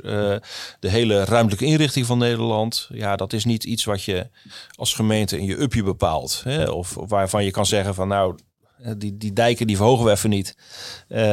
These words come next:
hè, dat, dat kan bij de buurgemeente, hè. Je hebt ook je eigen rol als gemeente te spelen. Gemeenten, grosso modo, voelen dat ook, zijn ook bereid om het gesprek aan te gaan met hun inwoners, hè, wat soms ook best schurend kan zijn. Eh, maar ja, dan moet het onderliggende systeem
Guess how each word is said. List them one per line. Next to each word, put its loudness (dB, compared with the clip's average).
hè, 2
dat, 0
dat 2
kan 2
bij 4
de 4
buurgemeente, 4
hè. 2
Je 0
hebt -4
ook 0
je 0
eigen 4
rol 4
als 0
gemeente -2
te -8
spelen. -4
Gemeenten, 2
grosso -2
modo, 4
voelen 2
dat -4
ook, -2
zijn -2
ook -4
bereid 2
om -4
het -14
gesprek 0
aan 2
te 0
gaan 2
met 0
hun 0
inwoners, 2
hè, -2
wat -6
soms -4
ook 0
best 0
schurend 2
kan -2
zijn. -2
Eh, -6
maar 2
ja, 4
dan 2
moet 0
het -6
onderliggende 0
systeem 2